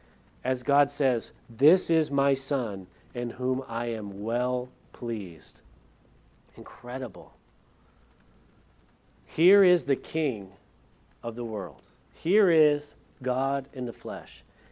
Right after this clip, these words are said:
"Here is my Son. I'm giving him to you." And what do we do with him? We criticize, we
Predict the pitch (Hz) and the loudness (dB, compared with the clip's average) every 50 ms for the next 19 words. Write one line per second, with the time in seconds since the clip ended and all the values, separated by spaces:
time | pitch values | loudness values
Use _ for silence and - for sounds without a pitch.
0 | _ _ - - 170 175 190 214 202 185 175 170 165 - 143 135 131 131 127 - | _ _ -8 0 2 4 4 6 6 6 4 2 0 -2 -2 -2 -2 -2 -4 -4
1 | - 127 117 107 98 87 85 - _ _ _ _ _ _ _ _ _ _ _ _ | -6 -4 -4 -4 -6 -10 -12 -18 _ _ _ _ _ _ _ _ _ _ _ _
2 | _ _ _ _ _ _ _ _ _ _ _ _ _ _ _ _ _ _ _ _ | _ _ _ _ _ _ _ _ _ _ _ _ _ _ _ _ _ _ _ _
3 | _ _ _ _ _ _ _ _ _ 110 113 107 123 131 117 110 98 92 - - | _ _ _ _ _ _ _ _ _ -10 -6 0 0 0 0 0 -6 -8 -10 -12
4 | 95 85 82 - - _ _ _ _ _ _ _ _ _ _ _ _ _ _ _ | -12 -12 -14 -16 -20 _ _ _ _ _ _ _ _ _ _ _ _ _ _ _
5 | _ _ _ _ _ _ _ _ _ _ _ _ _ _ _ _ _ _ _ _ | _ _ _ _ _ _ _ _ _ _ _ _ _ _ _ _ _ _ _ _
6 | _ _ - 123 139 151 156 170 196 170 180 156 135 117 - 107 98 90 - - | _ _ -6 -4 -2 0 2 2 4 4 4 2 2 0 -4 -6 -10 -12 -14 -12
7 | _ - 269 - - - 156 147 147 147 - 143 143 143 143 143 139 - 160 156 | _ -4 -2 -2 0 2 4 4 4 2 0 0 0 0 -2 -4 -4 -6 -4 -4
8 | 156 151 151 143 | -2 -4 -4 -6